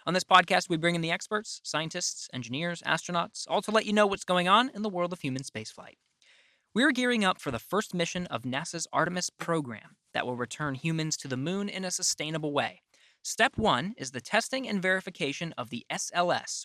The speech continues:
or Space Launch System rocket, and the Orion spacecraft. The mission? Artemis one. We've discussed the mission objectives and mission profile before on this podcast, notably on episode one eighty with Artemis mission manager Mike Serafin.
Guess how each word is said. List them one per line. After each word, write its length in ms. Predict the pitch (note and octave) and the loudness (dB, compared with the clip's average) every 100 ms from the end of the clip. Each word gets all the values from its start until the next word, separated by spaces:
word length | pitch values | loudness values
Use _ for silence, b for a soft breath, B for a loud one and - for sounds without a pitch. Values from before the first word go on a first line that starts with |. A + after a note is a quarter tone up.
| - | -10
or 80 | A#2 | -10
Space 400 | - - F#3 - | -6 -2 -2 2
Launch 240 | E3 E3+ | 0 0
System 340 | - E3 C#3+ C3+ | -4 -4 -2 2
rocket, 400 | E3 F#3 G3 _ b b | 2 2 -8 _ b b
and 140 | E3+ | 2
the 80 | F#3+ | 4
Orion 340 | F#3+ E3+ D#3+ E3 | 4 4 4 0
spacecraft. 720 | - A#2 - G#2 - - - _ _ | -2 -4 -4 -8 -10 -16 -20 _ _
The 60 | A#2+ | -2
mission? 420 | C3 F#3+ C4 C#4 _ _ _ - | 0 0 -2 -4 _ _ _ 0
Artemis 380 | C3+ C#3 C#3+ - | 2 2 0 -2
one. 220 | A#2+ G2+ _ _ _ _ - | -6 -8 _ _ _ _ -2
We've 160 | D3+ E3 | 0 0
discussed 320 | F#3 D4+ - | 2 2 2
the 60 | A#3 | 0
mission 200 | A3 G#3 | -2 -2
objectives 540 | E3+ F3+ - E3+ D#3 | 0 -2 -2 -6 -4
and 160 | D3 D3+ | -6 -6
mission 240 | D3 C#3 | -6 -8
profile 460 | - D3+ D3 C#3 B2 | -6 -6 -2 -2 -2
before 420 | A#2+ - G#3 G#3 | -6 -8 -6 -4
on 160 | F3 C3 | -4 -4
this 120 | - | -6
podcast, 600 | A#2+ A2 - A#2 - - | -4 -4 -4 -8 -8 -4
notably 480 | C3+ B2+ A#2+ B2 - | -2 -2 -4 -4 -4
on 280 | B2 A2+ B2 | -4 -4 -6
episode 420 | A#2 B2 - A#2+ A2 | -8 -8 -8 -8 -8
one 300 | A2+ A2+ A2 | -8 -8 -8
eighty 400 | - A#2 C3 A3+ - | -8 -4 -4 -4 -4
with 200 | A#2+ - | -6 0
Artemis 380 | C3 B2 A2+ - | 0 0 -4 -6
mission 280 | B2+ - B2 | -6 -4 -4
manager 320 | B2 A#2 A2+ | -4 -4 -6
Mike 240 | A2+ A#2 | -8 -8
Serafin. 460 | - F3 D#3+ - | 2 2 2 -2